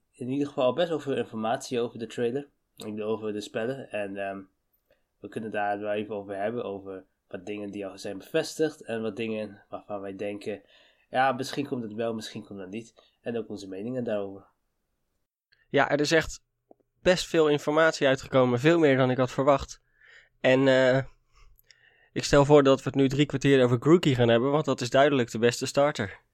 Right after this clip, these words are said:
Speaker 1: Ik vind Grookey ook inderdaad de beste starter. Dus, eh, ja, wat, wat, wat, wat willen we zeggen over Grookey dan?
Speaker 2: Nou, dan zijn we eigenlijk, eh, klaar. En, eh, tot de volgende keer.
Speaker 1: Ja, inderdaad.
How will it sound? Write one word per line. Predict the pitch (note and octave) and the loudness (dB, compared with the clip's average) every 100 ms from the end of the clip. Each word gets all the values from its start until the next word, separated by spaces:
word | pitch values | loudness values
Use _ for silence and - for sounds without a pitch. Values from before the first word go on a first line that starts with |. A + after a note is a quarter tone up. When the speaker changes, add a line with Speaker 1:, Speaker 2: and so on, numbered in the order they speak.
| _ _ _ _ _ _ _ _ _ - - | _ _ _ _ _ _ _ _ _ -12 -4
Speaker 1:
Ik | F3+ - | -4 -2
vind | A#2 | -8
Grookey | A#2 A#2 G#2+ | -4 -4 -4
ook | G#2 A2 | -4 0
inderdaad | C#3+ C#3 C3 B2+ | 0 2 4 4
de | B2+ | 4
beste | C3 C3+ | 0 0
starter. | - C#3 C3 D3+ | -4 -2 0 -2
Dus, | B2+ A2 - | -2 -4 -4
eh, | G#2+ G2+ G2+ | -2 -2 2
ja, | B2 G#2 F#2+ | 2 2 -2
wat, | G#2 | -4
wat, | A#2 A2 | -6 -6
wat, | A2 B2 B2 - | -4 -2 -2 -4
wat | C3 B2 | -4 -2
willen | A2+ G2 | -2 -4
we | F#2+ | -4
zeggen | C#3 D#3+ D#3 | -2 0 0
over | C#3 | 0
Grookey | A#2 B2 - F#2+ | 0 -2 -4 -8
dan? | F#2 - - - - | -10 -14 -20 -16 4
Speaker 2:
Nou, | C#3 B2+ | 6 6
dan | A#2+ | 6
zijn | C3 B2+ | 6 8
we | A#2+ | 6
eigenlijk, | A#2 C3+ B2+ A#2 - | 6 4 0 -2 -2
eh, | A2+ | -4
klaar. | A2 C#3+ C3+ A2+ - _ _ _ _ | 0 2 2 2 -2 _ _ _ _
En, | B2 A#2+ | -2 0
eh, | A#2 G#2+ A#2 | 2 0 -2
tot | - C3 | -2 -2
de | G#2+ | -2
volgende | A2+ G#2 G2+ | -4 -2 0
keer. | C3+ F3+ - - - - - _ _ | 2 2 -2 -8 -16 -18 -18 _ _
Speaker 1:
Ja, | D3 D3 - | 0 2 2
inderdaad. | - C3 A2+ B2+ D#3 - | 0 0 2 4 2 0